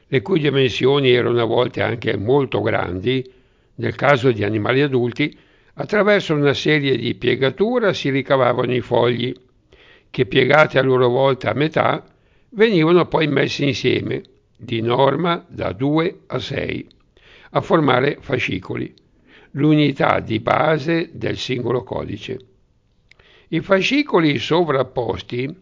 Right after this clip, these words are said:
in numero molto variabile, erano infine cu-, infine cuciti insieme e protetti con una legatura, così da formare il codice.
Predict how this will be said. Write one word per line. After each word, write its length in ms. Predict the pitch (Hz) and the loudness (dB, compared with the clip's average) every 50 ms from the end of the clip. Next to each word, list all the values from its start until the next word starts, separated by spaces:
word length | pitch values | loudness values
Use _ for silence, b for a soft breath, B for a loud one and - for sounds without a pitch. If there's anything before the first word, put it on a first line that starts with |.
| _ _ _ _ _ _ - | _ _ _ _ _ _ -8
in 200 | 120 120 120 117 | -6 -4 -2 0
numero 400 | 131 147 156 151 139 127 127 107 | 2 2 4 4 4 4 2 2
molto 640 | 101 110 123 135 139 131 127 - 123 123 120 104 101 | 2 2 4 4 4 4 2 2 2 4 4 2 0
variabile, 800 | 101 117 120 127 135 135 110 92 95 117 139 151 143 151 151 - B B B B B B B B | 0 0 0 2 2 2 2 2 0 -2 -2 -2 -2 -2 -4 -4 B B B B B B B B
erano 300 | 214 208 196 190 185 196 | 2 4 4 6 4 4
infine 420 | 196 190 - - 185 196 196 185 175 | 4 2 0 -2 -2 0 0 0 0
cu-, 220 | - - 170 175 - | 0 0 -4 -2 -2
infine 500 | 190 185 202 185 185 - 180 185 202 185 | -2 -2 -2 -2 -2 -2 0 0 0 0
cuciti 540 | 190 - 151 139 - - 160 151 - 160 175 | 0 0 -4 -4 -4 -4 -6 -6 -4 -4 -6
insieme 420 | 170 - - 147 139 143 143 147 135 | -4 -4 -4 -2 -2 0 0 0 0
e 60 | 131 | 0
protetti 600 | 139 156 190 185 185 143 135 135 131 - 147 131 | 0 0 -2 0 0 0 -2 -2 -2 -4 -6 -4
con 200 | - - 131 123 | -2 -2 0 0
una 280 | 123 127 127 127 127 127 | 2 2 2 2 0 2
legatura, 680 | 127 127 127 120 131 123 120 - 117 113 117 117 123 - - _ _ _ _ _ _ _ _ _ b b b b b b | 2 2 2 2 0 -2 -2 -2 -2 -2 0 -2 -2 -4 -6 _ _ _ _ _ _ _ _ _ b b b b b b
così 260 | b - 170 160 165 185 | b 0 0 2 4 4
da 140 | 175 170 | 4 2
formare 440 | - - 175 170 160 151 143 147 147 | 2 0 -2 0 0 2 2 2 2
il 80 | 143 - | 0 -2
codice. 560 | - 139 135 131 127 127 117 - - 143 | 0 0 0 2 0 -2 -4 -6 -6 -6